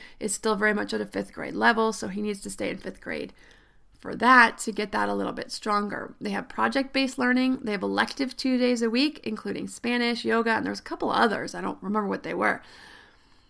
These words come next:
So as we were touring, my oldest son's face was very stoic, and he didn't have any questions to ask. So I was thinking, "Oh, he's not gonna wanna move here. He is not enjoying this at all."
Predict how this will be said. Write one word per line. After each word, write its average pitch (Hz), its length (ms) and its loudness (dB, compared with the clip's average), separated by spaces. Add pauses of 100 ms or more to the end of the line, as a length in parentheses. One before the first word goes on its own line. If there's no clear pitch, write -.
(280)
So 269 180 4
as 277 240 10
we 285 60 6
were 226 160 4
touring, 294 460 6
my 220 180 0
oldest 262 360 2
son's 240 280 4
face 240 260 4
was 196 160 -4
very 233 380 4
stoic, - 560 -6
and 214 80 -2
he 226 120 2
didn't 262 240 2
have 269 180 2
any 226 160 2
questions 247 720 2
to - 120 0
ask. 233 480 2 (320)
So - 140 -2
I 226 100 8
was 214 140 2
thinking, 196 280 -4
"Oh, 196 200 2
he's 208 260 -2
not 196 180 0
gonna 196 200 -4
wanna 170 260 -8
move 196 320 -4
here. 180 240 -8
He 220 240 0
is 196 160 0
not 175 340 -2
enjoying 196 440 -4
this 208 200 -8
at - 200 -10
all." 208 440 2